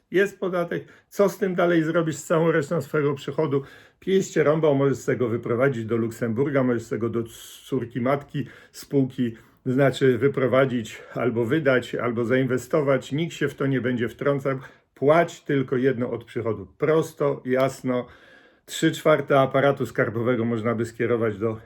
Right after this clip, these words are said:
innych, równie potrzebnych ojczyźnie zajęć. Brakuje, wbrew mitowi, mimo że mamy za dużo urzędników, to mamy ich za mało, bo brakuje rutynowanych urzędników, więc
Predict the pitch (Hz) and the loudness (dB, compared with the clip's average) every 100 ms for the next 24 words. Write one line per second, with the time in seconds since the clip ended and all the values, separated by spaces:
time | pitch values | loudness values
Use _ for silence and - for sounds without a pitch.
0 | - 127 123 117 110 123 120 110 117 117 | -8 -4 -2 -2 -2 -4 -4 -2 -4 -4
1 | 113 120 107 113 110 107 113 104 104 104 | -4 -4 -2 -2 -2 -2 -4 -4 -4 0
2 | 127 127 120 107 - - - _ _ - | 2 4 2 -4 -14 -20 -20 _ _ -2
3 | 123 113 120 117 110 104 117 113 - - | -2 -2 0 0 0 0 0 0 -4 -20
4 | _ 120 110 123 104 104 98 123 110 110 | _ -6 0 0 0 -4 -6 -6 -4 -4
5 | 110 110 113 110 117 110 110 113 107 110 | -4 -4 -2 -2 -2 -2 -2 -2 -2 -2
6 | 113 113 107 113 107 107 107 98 110 104 | -2 -4 -4 -2 0 0 -2 -4 -4 -4
7 | 95 95 104 107 107 104 110 104 107 113 | -6 -6 -10 -6 -6 -6 -6 -6 -8 -6
8 | 107 101 104 104 113 110 101 104 110 101 | -4 -4 -6 -8 -8 -8 -8 -10 -10 -10
9 | 104 - | -10 -14